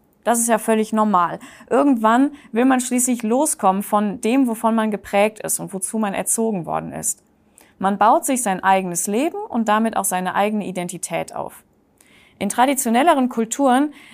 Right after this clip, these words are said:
da erhält man seine Identität oft dadurch, dass man Pflichten in Familie und Gesellschaft erfüllt.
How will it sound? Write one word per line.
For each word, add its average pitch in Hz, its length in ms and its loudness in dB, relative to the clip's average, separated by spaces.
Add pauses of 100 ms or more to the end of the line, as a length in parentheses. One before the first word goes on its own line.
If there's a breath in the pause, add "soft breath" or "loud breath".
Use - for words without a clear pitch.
da 208 240 6
erhält 233 380 2
man 233 240 2
seine 214 320 2
Identität 226 580 0
oft - 180 -2
dadurch, 226 360 2
dass 214 220 0
man 208 260 0
Pflichten - 540 -2
in 165 120 -6
Familie 233 540 0
und 196 140 -6
Gesellschaft 196 580 -2
erfüllt. - 520 -10